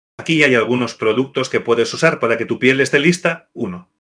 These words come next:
Limpiador. Usa un limpiador suave para eliminar impurezas. Dos. Tónico. Ayuda a equilibrar el P H de tu piel. Tres. Hidratante. Mantiene tu piel suave e hidratada.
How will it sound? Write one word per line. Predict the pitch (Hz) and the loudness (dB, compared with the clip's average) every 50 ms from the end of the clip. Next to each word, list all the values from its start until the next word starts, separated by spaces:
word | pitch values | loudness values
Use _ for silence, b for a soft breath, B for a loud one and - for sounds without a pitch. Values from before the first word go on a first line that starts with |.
| _ _ _ | _ _ _
Limpiador. | - 123 123 120 113 113 104 98 101 98 92 - - _ _ | -2 -2 -2 -2 -2 -2 -2 -2 -2 -4 -6 -8 -10 _ _
Usa | - 123 - - 135 | -6 -4 -2 2 2
un | 110 113 117 117 | 2 2 2 0
limpiador | 117 117 - 117 110 101 110 120 123 123 | -2 -2 0 0 0 2 2 0 0 0
suave | - 127 127 127 135 139 139 | 2 2 4 4 4 4 2
para | 135 127 104 104 104 | 2 0 0 0 0
eliminar | 101 101 101 101 104 104 104 117 131 131 131 | -2 -2 -4 -6 -6 -4 0 0 0 2 0
impurezas. | 117 113 98 113 107 117 147 156 - - 87 90 - - - _ _ _ _ _ _ _ - | -2 -2 -2 -2 0 0 0 0 -2 -6 -10 -10 -12 -16 -18 _ _ _ _ _ _ _ -2
Dos. | 160 160 151 - - - - _ _ _ _ _ _ - | -2 0 0 -2 -6 -10 -14 _ _ _ _ _ _ 2
Tónico. | - 156 175 175 175 175 - 151 - - _ - | 4 4 6 4 2 2 -2 -6 -8 -8 _ -8
Ayuda | 110 107 - 123 139 151 139 139 117 110 | -8 -6 -2 -2 0 2 2 2 2 0
a | 107 | -2
equilibrar | 101 107 - 107 110 113 107 113 120 123 123 117 110 | -4 -4 -4 -4 -2 0 0 2 2 2 2 2 0
el | 104 101 90 | -2 -2 0
P | - 117 110 107 | 0 0 2 2
H | 120 131 131 - 123 | 0 -2 -2 -2 -2
de | 107 110 | -2 -2
tu | - - 113 | -2 -4 -6
piel. | - 120 104 95 87 80 - _ _ _ _ _ _ _ | -4 -4 -4 -4 -4 -8 -14 _ _ _ _ _ _ _
Tres. | - 123 110 98 90 - - - - _ _ _ _ _ _ _ - | 0 0 0 0 0 -4 -10 -12 -14 _ _ _ _ _ _ _ -4
Hidratante. | 139 143 135 139 139 139 147 165 165 165 - 131 104 90 90 _ _ _ | -2 2 4 4 4 4 2 0 0 0 -2 -4 -4 -6 -8 _ _ _
Mantiene | - 117 120 123 110 - 127 135 147 156 | -6 -4 -4 -2 0 2 2 2 2 0
tu | 156 135 120 - | 0 -2 -2 2
piel | 123 120 123 127 | 2 2 2 2
suave | 123 - - 127 131 135 131 131 123 | 0 -2 0 2 2 2 2 2 2
e | 113 | 0
hidratada. | 110 101 107 107 104 - 110 98 92 82 - _ | 0 -2 -2 -2 0 0 -2 -4 -4 -8 -14 _